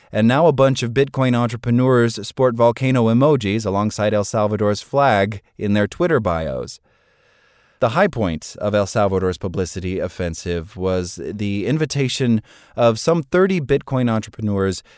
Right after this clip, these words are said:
to visit the country and meet with government officials two weeks ago. Leading the delegation was Brock Pierce, a flamboyant former child actor and current cryptocurrency investor and advocate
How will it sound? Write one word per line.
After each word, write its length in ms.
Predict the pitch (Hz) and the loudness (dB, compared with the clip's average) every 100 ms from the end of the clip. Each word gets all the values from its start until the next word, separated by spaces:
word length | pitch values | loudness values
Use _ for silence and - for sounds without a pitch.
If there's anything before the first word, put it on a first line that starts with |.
| - | -8
to 100 | 113 | -2
visit 300 | 131 180 165 | 0 0 -2
the 100 | 120 | -4
country 460 | 113 92 - 95 85 | -2 -4 -4 -4 0
and 240 | 107 107 | 2 4
meet 180 | 131 131 | 4 0
with 180 | 110 - | -4 -2
government 540 | 98 95 92 90 85 | -2 0 -2 -4 -6
officials 500 | 90 - 92 85 80 | -10 -6 -6 -6 -8
two 180 | - 107 | -4 -2
weeks 260 | 98 - | -2 -4
ago. 340 | 82 - - - _ _ _ _ _ - | -10 -10 -12 -16 _ _ _ _ _ -6
Leading 300 | 123 135 156 | 0 2 2
the 80 | 151 | 4
delegation 720 | 156 151 147 151 - 156 151 | 4 4 4 0 0 0 0
was 140 | 127 120 | 0 2
Brock 300 | 117 101 - | 2 2 -4
Pierce, 360 | 92 - - - _ - | -10 -10 -14 -20 _ -4
a 140 | 101 | -2
flamboyant 800 | 98 - 120 123 117 110 110 117 | -2 0 2 2 2 2 2 2
former 360 | - 113 110 117 | -2 -2 0 0
child 340 | - 98 95 | -2 -2 0
actor 480 | 90 85 - 80 87 - - _ | -2 -4 -6 -8 -10 -14 -20 _
and 300 | - 101 104 | -2 0 0
current 340 | - 147 135 123 | 0 0 2 0
cryptocurrency 800 | 139 120 120 113 127 113 110 107 | -4 0 0 0 0 0 0 0
investor 560 | 101 98 113 - 104 | 0 2 2 0 0
and 180 | 98 95 | 0 -2
advocate 520 | 107 110 110 104 104 | -4 -4 -4 -4 -4